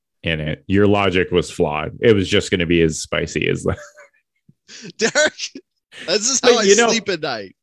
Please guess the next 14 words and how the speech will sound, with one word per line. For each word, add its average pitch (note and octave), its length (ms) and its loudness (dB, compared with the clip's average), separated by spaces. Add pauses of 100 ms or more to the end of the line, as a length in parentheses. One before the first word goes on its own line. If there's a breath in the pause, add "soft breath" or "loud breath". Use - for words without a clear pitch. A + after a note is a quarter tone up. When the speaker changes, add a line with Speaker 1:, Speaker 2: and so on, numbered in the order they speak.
Speaker 1:
he A3+ 100 4
did F#3+ 180 4
it. G#2+ 180 0
He C3 200 4
ate, D3 260 4
he C3+ 180 2
ate D3+ 160 4
the C#3+ 60 0
jalapeno C3+ 580 0
bean, A#2 320 2
and A2+ 180 0
then C#3 100 4
he C#3+ 80 6
went, C#3 300 6